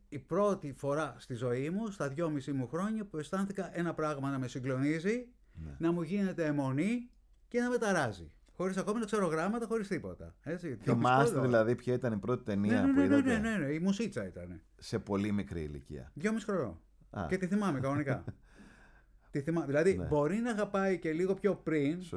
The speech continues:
Speaker 1: ξέρετε, τότε σε θερινά
Speaker 2: Και σίγουρα
Speaker 1: και
Speaker 2: την
Speaker 1: κάτι τέτοια.
Speaker 2: ξαναείδατε μετά,
Speaker 1: Καλά, ναι,
Speaker 2: την
Speaker 1: αλλά
Speaker 2: Βουγιουκλάκη
Speaker 1: Ναι,
Speaker 2: στις
Speaker 1: εντάξει,
Speaker 2: ταινίες
Speaker 1: αλλά
Speaker 2: αυτές,
Speaker 1: στο
Speaker 2: ναι.
Speaker 1: συγκεκριμένο,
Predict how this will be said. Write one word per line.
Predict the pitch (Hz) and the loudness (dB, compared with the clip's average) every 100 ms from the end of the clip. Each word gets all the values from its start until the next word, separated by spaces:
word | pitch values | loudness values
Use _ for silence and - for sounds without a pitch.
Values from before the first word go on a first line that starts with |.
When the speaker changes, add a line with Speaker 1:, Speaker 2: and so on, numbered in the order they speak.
| 202 | 0
Speaker 1:
ξέρετε, | 214 196 | 2 0
τότε | 196 196 | -2 -4
σε | 185 | -4
θερινά | 170 156 147 | -2 -2 2
Speaker 2:
Και | 147 | 6
σίγουρα | 147 170 185 | 8 10 10
Speaker 1:
και | 160 | 8
Speaker 2:
την | 151 | 10
Speaker 1:
κάτι | 160 | 10
τέτοια. | 147 | 10
Speaker 2:
ξαναείδατε | 151 175 165 160 | 10 10 8 8
μετά, | 160 151 127 85 - | 6 8 8 6 -2
Speaker 1:
Καλά, | 156 196 226 | -2 0 0
ναι, | 226 | 0
Speaker 2:
την | 110 | 2
Speaker 1:
αλλά | 120 113 | 4 2
Speaker 2:
Βουγιουκλάκη | 104 110 107 98 101 92 90 87 175 | 4 6 6 4 0 2 2 2 2
Speaker 1:
Ναι, | 262 | 2
Speaker 2:
στις | 285 | 2
Speaker 1:
εντάξει, | 170 190 214 - | 2 2 2 2
Speaker 2:
ταινίες | 107 107 - | 2 4 2
Speaker 1:
αλλά | - 147 | 4 2
Speaker 2:
αυτές, | 147 147 | 2 2
Speaker 1:
στο | 160 | 0
Speaker 2:
ναι. | |
Speaker 1:
συγκεκριμένο, | - 165 147 143 151 143 127 131 147 | 0 -2 -2 -2 0 0 0 -2 -4